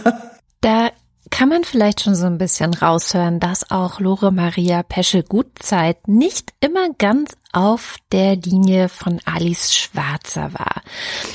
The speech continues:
Speaker 2: Und bis heute gilt ja diese Linie als besonders hart und besonders, ja, verbissen eigentlich.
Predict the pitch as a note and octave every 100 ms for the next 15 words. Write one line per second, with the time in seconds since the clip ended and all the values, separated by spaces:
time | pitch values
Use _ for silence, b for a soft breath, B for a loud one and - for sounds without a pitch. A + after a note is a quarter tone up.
0 | B B - - A3 A#3 - A3+ D#4 -
1 | F4 - A3+ A#3+ A#3+ G3 F#3+ F#3+ F#3+ F3+
2 | G3 F3 - - F#3 E3 F3+ F#3 C#3+ -
3 | - - - E3 D#3 D#3+ - F3 G3+ F#3+
4 | F3+ - - _ _ - F3+ D3+ - -
5 | - F#3 - F3+ - F#3+ E3+ D#3 D3+ F3
6 | F#3 F#3+ G#3